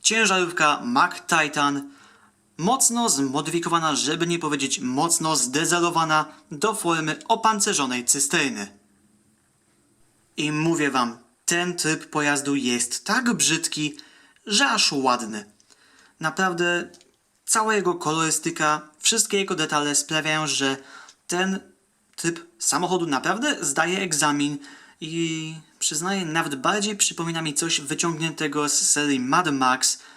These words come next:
niż z serii Transformers. Pomijając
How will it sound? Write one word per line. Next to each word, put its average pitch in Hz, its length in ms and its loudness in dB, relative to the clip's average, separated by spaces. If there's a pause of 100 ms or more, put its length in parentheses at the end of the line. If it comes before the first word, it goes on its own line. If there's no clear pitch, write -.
(160)
niż 139 360 0
z - 220 0
serii 123 240 -4
Transformers. 123 800 0 (1300)
Pomijając 185 680 0